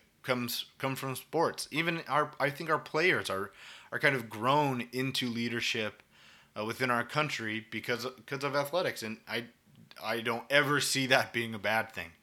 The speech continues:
So, um, in that regard, uh, it's been a positive in all the darkness. That's, you know, one of the little positives you can find, the, the grain of light, I guess, to be super <laughs> over dramatic about it.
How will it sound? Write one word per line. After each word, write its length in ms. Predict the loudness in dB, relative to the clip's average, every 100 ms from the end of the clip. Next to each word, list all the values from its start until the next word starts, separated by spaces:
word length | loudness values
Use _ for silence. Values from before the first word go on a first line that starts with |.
| -20 -20 -18 -18 -12
So, 420 | -2 0 2 0 -6 -16 _ -8
um, 640 | 0 2 2 2 -2 -8 -16 _ _ _ _ _ -8
in 160 | -2 4
that 240 | 6 6 2
regard, 560 | 0 2 2 0 -4 -10 _ _ _ -4
uh, 200 | 0 0 -2 _ _ _ _ _ _ -10
it's 160 | -6
been 180 | 2 2
a 60 | 2
positive 640 | 2 4 4 2 0 -2 -10 _ _ _ _
in 240 | -2 0 0
all 240 | 0 0
the 120 | -2
darkness. 580 | 2 4 4 4 0 0
That's, 280 | -4 -6 -6
you 140 | -4
know, 240 | -2 -2 -2
one 160 | -4
of 60 | -4
the 60 |
little 160 | -4 -4
positives 520 | 0 0 0 -4 -8
you 80 | -10
can 120 | -12
find, 280 | -10 -10 -10
the, 120 | -12 -12 -12 -14 -6
the 80 | -4
grain 340 | -2 0 0 0
of 180 | -4
light, 340 | -2 -2 -4 -8
I 60 | -10
guess, 320 | -10 -10 -10
to 140 | -10 -8
be 180 | -6
super 640 | -4 -4 0 0 0 0 -2
<laughs> 20 |
over 220 | -2 0
dramatic 480 | 6 10 10 10 8
about 300 | 6 6
it. 80 | 6